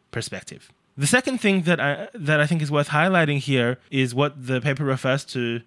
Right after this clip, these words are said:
as a narrative of interoperability instead of a measurable degree. In other words, often the discourse so far is, "Is there interoperability, yes or no?" But as the paper points out, maybe we should be looking more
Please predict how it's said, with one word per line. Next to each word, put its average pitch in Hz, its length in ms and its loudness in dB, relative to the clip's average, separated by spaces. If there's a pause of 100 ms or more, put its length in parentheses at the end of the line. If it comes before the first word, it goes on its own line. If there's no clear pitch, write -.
as 127 220 0
a 131 100 2
narrative 180 640 2
of 120 200 -2
interoperability 123 960 -2
instead 117 340 -4
of 113 300 -4
a 117 80 -6
measurable 107 480 -2
degree. 101 380 -6 (100)
In 147 80 4
other 185 140 2
words, 170 260 2 (180)
often 175 500 0
the 139 100 0
discourse 160 500 0
so 143 160 0
far 185 340 2
is, 135 360 -6 (240)
"Is 190 300 0
there 147 240 0
interoperability, 131 760 -2
yes 123 320 -4
or 123 160 -4
no?" 120 280 -2 (440)
But 147 160 0
as 160 140 0
the 165 80 -8
paper 175 240 -2
points 165 320 -2
out, 202 240 2 (340)
maybe 247 320 2
we 202 120 4
should 180 220 0
be 170 160 -2
looking 185 280 0
more 151 320 2